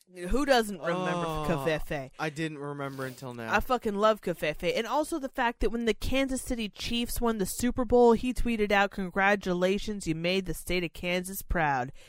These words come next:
Speaker 1: And I just want everybody to know that Kansas City is not in fucking Kansas. So, Jesus Christ, the
Speaker 2: Nope,
Speaker 1: president
Speaker 2: it's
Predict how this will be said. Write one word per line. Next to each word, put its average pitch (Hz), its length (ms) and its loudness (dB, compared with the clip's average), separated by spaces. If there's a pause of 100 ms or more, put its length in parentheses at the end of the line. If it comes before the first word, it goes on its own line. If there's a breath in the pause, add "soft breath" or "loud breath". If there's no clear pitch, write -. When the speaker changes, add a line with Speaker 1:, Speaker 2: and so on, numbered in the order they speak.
Speaker 1:
And 165 140 -4
I 202 100 4
just 202 220 -6
want 180 160 0
everybody 190 400 0
to 175 80 -6
know 196 240 0
that 190 160 -6
Kansas 180 340 -4
City 226 300 -4
is 175 140 -4
not 170 180 -8
in - 120 -16
fucking 190 500 -4
Kansas. 170 720 -8 (680 soft breath)
So, 151 340 -4 (100)
Jesus 208 600 -4
Christ, 226 560 0
the 165 60 -2
Speaker 2:
Nope, 147 200 -2
Speaker 1:
president 214 540 4
Speaker 2:
it's - 0 -